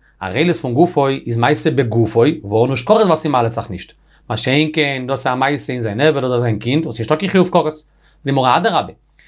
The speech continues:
מילות חובה עבודה, אבל לרבויה, אז דא איסר בתרומה, שכי ישנו בכל שעה, אפילו נאך זמן, אנא קען נאך א קינד, נאך א עבד. די גמרא נאך נפישה, לא ידע צוויי חומרי, זה לא נאר אין חומרי.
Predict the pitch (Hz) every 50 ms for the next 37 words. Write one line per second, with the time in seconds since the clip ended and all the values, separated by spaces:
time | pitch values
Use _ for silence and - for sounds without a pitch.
0 | _ _ - 170 190 180 160 - - 170 185 175 160 143 131 131 220 240 226 185
1 | 156 156 156 151 147 156 147 147 139 147 147 147 151 156 - 131 - 160 151 147
2 | 147 151 151 156 - 151 143 147 143 143 147 143 143 - 151 151 151 156 160 160
3 | 160 - _ _ _ - - - - 131 127 139 139 - 151 139 135 - 147 139
4 | 143 - - 185 196 - - - 151 151 - 143 147 143 127 147 180 190 190 165
5 | 135 - - 143 139 135 139 156 151 - 143 - - 151 143 135 147 160 160 -
6 | 147 147 143 131 139 131 117 - _ _ _ _ _ _ _ _ _ _ - 98
7 | 98 101 104 127 147 147 147 151 156 156 226 214 - 151 147 151 - 143 135 -
8 | - 113 110 110 - 131 131 139 143 143 165 175 196 190 190 170 160 160 160 -
9 | 131 127 123